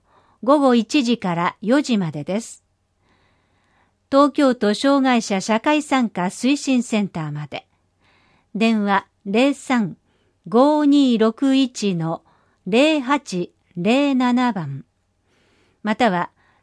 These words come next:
電話、零三五二六一の零七二九番。または、電話、零三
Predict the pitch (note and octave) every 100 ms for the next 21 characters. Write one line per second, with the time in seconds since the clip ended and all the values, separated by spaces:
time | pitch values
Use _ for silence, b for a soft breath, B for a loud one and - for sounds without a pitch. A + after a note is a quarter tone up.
0 | - F#3+ A3+ G#3+ G3+ F#3+ _ _ _ F#3+
1 | A3+ C4+ - B3+ A3 D#3 - _ _ _
2 | - F#3+ C#4 D4+ D4 D4 C#4 B3 A3+ A#3
3 | C#4 C4+ B3+ - G3 F3+ E3 - _ _
4 | _ _ G3 A3+ C#4+ D4 C#4 C4+ G3+ F3
5 | - _ - G#3 C4 D4+ D4 C#4+ A#3+ E3
6 | D3 C#3 - _ _ _ _ _ _ _
7 | _ _ _ - G#3+ C4+ G#3+ F#3 F#3+ b
8 | b b - F#3+ A#3 A3 G#3 G3+ - F#3+
9 | A#3 C#4 C4 - A#3+ E3+